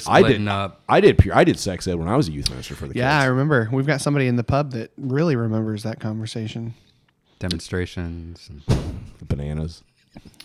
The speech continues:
Speaker 3: Yeah.
Speaker 1: <laughs> Bananas and, bananas and donuts.
Speaker 2: Beth, I'm gonna
Speaker 3: Sex
Speaker 2: need your
Speaker 3: talk.
Speaker 2: help teaching this week. <laughs>
Speaker 3: Uh, Austin.
Speaker 2: Like Monty Python.
Speaker 3: Austin, who's in the pub. He, I think he mentioned it in his intro.
Speaker 1: Oh, did he?
Speaker 3: Yeah, that he heard you give the sex talk.
Speaker 1: Yep.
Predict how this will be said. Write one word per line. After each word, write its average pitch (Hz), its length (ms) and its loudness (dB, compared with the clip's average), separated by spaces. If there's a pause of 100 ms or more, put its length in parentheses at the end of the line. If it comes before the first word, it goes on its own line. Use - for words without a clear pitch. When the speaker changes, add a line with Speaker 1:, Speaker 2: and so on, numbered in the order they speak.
(180)
Speaker 3:
Yeah. 113 220 -4 (280)
Speaker 1:
<laughs> - 300 -16
Bananas 117 400 2
and, 82 120 -8 (340)
bananas 117 380 4
and 90 100 -6
donuts. 90 400 -4
Speaker 2:
Beth, 113 200 4
I'm 110 80 4
gonna 107 120 2
Speaker 3:
Sex 113 120 4
Speaker 2:
need 120 80 2
your 110 100 6
Speaker 3:
talk. 104 160 4
Speaker 2:
help 90 60 -14
teaching 95 400 -2
this 87 220 -4
week. 87 100 4 (180)
<laughs> 453 60 -6 (800)
Speaker 3:
Uh, 139 220 0
Austin. 143 360 -4
Speaker 2:
Like 110 180 -6
Monty 101 300 -8
Python. - 520 -16
Speaker 3:
Austin, 165 340 -2
who's 139 140 2
in 127 80 0
the 120 80 0
pub. 110 340 -2 (300)
He, 135 160 -4
I 120 40 -2
think 135 200 -4
he 123 60 -2
mentioned 117 340 -2
it 113 100 -8
in 117 120 -6
his 113 160 -6
intro. 107 400 -4 (340)
Speaker 1:
Oh, 107 160 2
did 107 140 -4
he? 107 240 -4
Speaker 3:
Yeah, 110 240 -8
that 104 180 -10
he 113 240 -10
heard 127 320 -12
you 113 240 -10 (100)
give 113 180 -10
the 110 80 -12
sex 113 340 -8
talk. - 280 -8
Speaker 1:
Yep. 92 200 -2